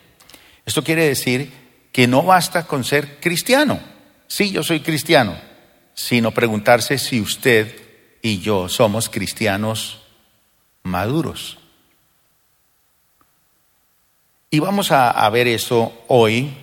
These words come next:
y lo vamos a, a concluir. ¿Cuáles son las marcas de la madurez? Muchas personas creen que la marca de la madurez es mucha actividad. Entonces está muy activo en la iglesia, muy activo dentro de la participación.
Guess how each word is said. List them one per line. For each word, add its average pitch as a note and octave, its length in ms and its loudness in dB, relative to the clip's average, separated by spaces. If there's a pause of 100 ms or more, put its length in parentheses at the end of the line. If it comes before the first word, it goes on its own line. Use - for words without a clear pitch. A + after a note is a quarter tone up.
(400)
y G#2+ 160 -4
lo G2 140 -2
vamos A2+ 320 2
a, G#2 240 0
a G2 80 -4
concluir. G2 680 -4 (1080)
¿Cuáles F#3 260 4
son F#3+ 120 -2
las F#3+ 120 2
marcas E3+ 320 4
de C#3 80 2
la B2 100 6
madurez? G#2 640 -2 (760)
Muchas D#3+ 240 -2
personas C3 400 -2
creen C3+ 240 2
que C#3+ 100 0
la A#2 100 2
marca A2 240 -2
de C3+ 80 2
la B2 100 2
madurez G#2 500 -2
es A#2 140 -8
mucha D3 360 0
actividad. A2 1000 0 (240)
Entonces A2+ 260 -4
está A2 160 -6
muy C#3 240 2
activo C3 560 -2
en A2+ 100 -6
la G#2+ 80 -6
iglesia, G#2+ 600 -2 (240)
muy B2 180 2
activo B2 600 -2
dentro G#2 440 -4
de G2 120 -2
la F#2+ 180 -2
participación. F#2+ 920 -4